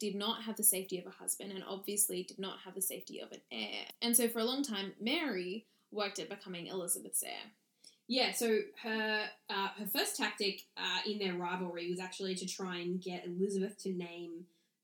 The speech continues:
Speaker 2: her as her heir.
Speaker 1: Mm.
Speaker 2: And eventually that changed as time, uh, went on, and everyone's like, "Well, Elizabeth's actually living a lot longer than we thought." And, um,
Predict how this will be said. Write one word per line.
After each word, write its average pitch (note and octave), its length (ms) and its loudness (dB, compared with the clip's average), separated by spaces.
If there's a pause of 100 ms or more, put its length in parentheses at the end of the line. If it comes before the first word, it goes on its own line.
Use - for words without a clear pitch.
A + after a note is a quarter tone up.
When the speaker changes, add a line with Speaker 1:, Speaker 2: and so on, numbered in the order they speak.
Speaker 2:
her F#3+ 500 0
as F#3 360 -4
her G3 180 -10
heir. - 220 -8 (180)
Speaker 1:
Mm. G3+ 120 2
Speaker 2:
And G3 80 2
eventually G#3 840 2
that - 160 -4
changed F#3+ 560 0
as F#3+ 160 -4
time, F#3 680 -2 (440)
uh, F#3 240 -2
went F3+ 200 2
on, A#3 400 4
and G3 100 6
everyone's F#3+ 380 0
like, - 220 -8
"Well, F#3 200 0
Elizabeth's F#3 420 0
actually E3+ 300 -6
living F3+ 220 2
a E3+ 80 -2
lot D#3+ 140 -8
longer E3 220 -8
than D#3+ 120 -8
we E3 80 -8
thought." G#3 460 0
And, F3 220 -2 (320)
um, F3+ 500 0